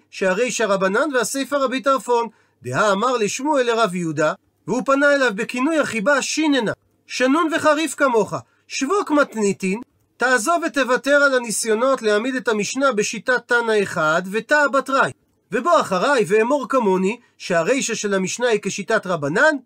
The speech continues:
והסיפא של המשנה היא כשיטת רבי טרפון.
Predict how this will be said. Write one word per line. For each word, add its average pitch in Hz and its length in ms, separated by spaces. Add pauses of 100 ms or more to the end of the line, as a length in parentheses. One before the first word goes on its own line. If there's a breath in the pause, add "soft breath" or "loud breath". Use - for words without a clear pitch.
והסיפא 285 500
של 233 160
המשנה 226 340
היא 220 100
כשיטת 285 440
רבי 196 240
טרפון. 254 440